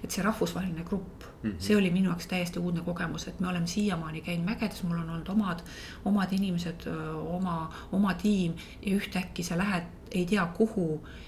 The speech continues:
Speaker 1: ja ei tea kellega.
Speaker 2: Mhm.
Speaker 1: Et vaata, sellise, ütleme, mm, tippumi inimese, ütleme, üheks eelduseks ongi hea tiim.
Speaker 2: Mhm.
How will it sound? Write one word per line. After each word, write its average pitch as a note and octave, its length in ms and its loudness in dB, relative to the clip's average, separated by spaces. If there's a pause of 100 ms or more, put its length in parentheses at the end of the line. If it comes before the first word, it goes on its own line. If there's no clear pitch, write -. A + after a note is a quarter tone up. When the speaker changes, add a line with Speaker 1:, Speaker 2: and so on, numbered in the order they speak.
(160)
Speaker 1:
ja F3 60 4
ei E3+ 100 8
tea F#3 180 6
kellega. E3+ 420 0 (240)
Speaker 2:
Mhm. G#2 140 -2 (100)
Speaker 1:
Et - 220 -2
vaata, F3+ 300 0 (420)
sellise, E3 480 -2
ütleme, D#3+ 340 -4 (1500)
mm, G3+ 1800 -6 (140)
tippumi F3 480 -2
inimese, E3 440 0 (220)
ütleme, - 360 -6
üheks F#3+ 420 0
eelduseks E3+ 500 -4
ongi E3+ 320 -4
hea F3 220 -4
tiim. - 240 -4 (320)
Speaker 2:
Mhm. F#2+ 280 -2